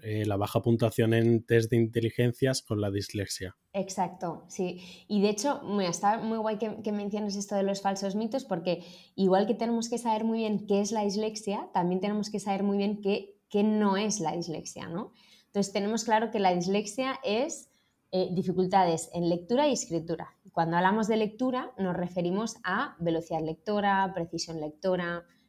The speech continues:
Speaker 2: la entonación, ¿no? Y cuando hablamos de escritura, nos referimos a la ortografía, ¿vale? Em, sin embargo, lo que no es dislexia, está ya muy evidenciado varias cosas que todavía, sin embargo, se siguen como arrastrando, ¿no? del, del pasado.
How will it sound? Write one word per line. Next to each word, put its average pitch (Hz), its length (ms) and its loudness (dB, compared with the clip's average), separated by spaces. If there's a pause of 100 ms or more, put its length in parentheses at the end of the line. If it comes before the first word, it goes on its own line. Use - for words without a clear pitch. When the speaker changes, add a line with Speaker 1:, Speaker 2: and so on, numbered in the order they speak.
Speaker 2:
la 170 100 -4
entonación, 170 760 -2
¿no? 214 140 -4
Y 294 60 -6
cuando 170 260 0
hablamos 180 280 0
de 202 60 0
escritura, 208 640 -2
nos 214 160 -2
referimos 180 560 -4 (200)
a 175 120 0
la 202 100 6
ortografía, 156 640 -6 (160)
¿vale? 175 280 -10 (540)
Em, 170 640 4 (120)
sin 196 240 0
embargo, 196 340 4
lo 175 140 2
que 180 100 -2
no 185 200 2
es 220 120 0
dislexia, 233 720 -4
está 180 240 -6
ya 190 120 2
muy 208 300 4
evidenciado 208 680 0
varias 196 400 2
cosas 226 300 -8
que 202 140 -2
todavía, 202 640 4
sin 190 160 -6
embargo, 185 300 -2
se 190 140 -6
siguen 185 360 0
como 185 220 -2
arrastrando, 170 640 -2
¿no? 175 160 -2
del, 165 280 -2
del 160 180 -6
pasado. 165 460 -10